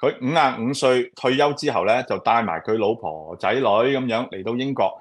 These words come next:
佢自己覺得呢，喺英國生活係好過香港，所以佢就移民英國啦。都係講返嗰句，信不信由你啊！究竟係咪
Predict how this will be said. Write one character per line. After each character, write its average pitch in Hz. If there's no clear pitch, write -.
佢 117
自 131
己 147
覺 135
得 131
呢， 135
喺 120
英 165
國 131
生 151
活 110
係 95
好 131
過 143
香 156
港， 117
所 147
以 139
佢 117
就 98
移 87
民 85
英 135
國 101
啦。 98
都 185
係 131
講 107
返 135
嗰 110
句， 92
信 143
不 175
信 117
由 80
你 82
啊！ 92
究 143
竟 139
係 110
咪 104